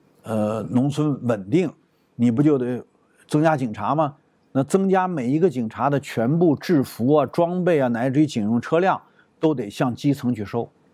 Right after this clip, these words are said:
才能给警察发钱，才能给他什么。甚至如果你去到基层处理个案子，你把谁捆过来啊，你那个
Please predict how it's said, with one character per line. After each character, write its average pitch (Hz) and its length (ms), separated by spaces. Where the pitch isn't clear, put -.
才 135 200
能 147 180
给 131 160
警 101 200
察 110 240
发 127 180
钱， 107 280
才 123 160
能 135 100
给 110 140
他 113 280
什 - 140
么。 101 200
甚 185 240
至 165 40
如 165 200
果 185 120
你 156 140
去 151 400
到 151 240
基 165 160
层 165 180
处 - 160
理 135 120
个 160 100
案 170 160
子， 127 100
你 127 220
把 110 100
谁 147 240
捆 110 300
过 123 100
来 143 180
啊， 120 160
你 120 180
那 127 280
个 135 200